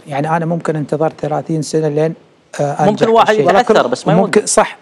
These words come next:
Speaker 1: لكن في النهاية راح يوصل لحق هذا النجاح. احنا نقول حق هذا الجيل لا تستعجل، كل شيء بوقته حلو مثل ما نقول.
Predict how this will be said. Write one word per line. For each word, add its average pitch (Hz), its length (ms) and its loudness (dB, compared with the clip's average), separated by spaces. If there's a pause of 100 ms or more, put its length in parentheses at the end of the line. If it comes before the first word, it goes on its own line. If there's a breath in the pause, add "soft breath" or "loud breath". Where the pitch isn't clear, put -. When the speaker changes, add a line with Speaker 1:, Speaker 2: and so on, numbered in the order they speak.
(100)
Speaker 1:
لكن 165 240 2
في 147 80 -2
النهاية 175 440 0
راح 170 220 -2
يوصل 170 360 -4
لحق 147 220 -8 (180)
هذا 151 140 -2
النجاح. 135 400 -4 (360 loud breath)
احنا 185 160 -2
نقول 202 200 0 (260)
حق 151 220 -6
هذا 190 200 0
الجيل 180 340 -2
لا 165 80 0
تستعجل، 123 580 -4 (380)
كل 175 100 0
شيء 175 200 0
بوقته 160 400 0
حلو 143 280 -2
مثل 143 220 -6
ما 139 140 -2
نقول. 131 200 -4